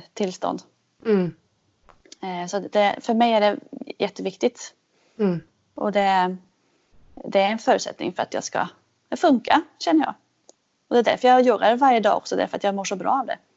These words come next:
Speaker 2: Mm.
Speaker 1: Föredrar att göra det på morgonen, för jag tycker om att, jag tycker om att gå upp tidigt när ingen annan är vaken. <laughs> Tända lite ljus, ha lite mysigt med mig själv, sådär, att det är tyst. Och,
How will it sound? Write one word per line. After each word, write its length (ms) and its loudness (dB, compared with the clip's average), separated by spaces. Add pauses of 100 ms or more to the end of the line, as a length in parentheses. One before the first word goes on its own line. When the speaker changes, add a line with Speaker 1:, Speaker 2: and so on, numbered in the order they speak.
(260)
Speaker 2:
Mm. 240 0 (760)
Speaker 1:
Föredrar 420 4
att 60 4
göra 120 4
det 60 2
på 120 -6
morgonen, 380 0
för 120 -4
jag 80 -2
tycker 260 -2
om 160 -4
att, 160 -6 (520)
jag 120 -2
tycker 200 2
om 120 2
att 60 -2
gå 60 4
upp 140 0
tidigt 420 2
när 140 -2
ingen 220 -4
annan 200 -4
är 40 -4
vaken. 520 0 (340)
<laughs> 380 -6
Tända 280 4
lite 220 -2
ljus, 460 2
ha 80 2
lite 180 -2
mysigt 460 0
med 100 -2
mig 120 -2
själv, 520 4
sådär, 440 2
att 80 -2
det 60 -8
är 20 -4
tyst. 540 -2
Och, 180 2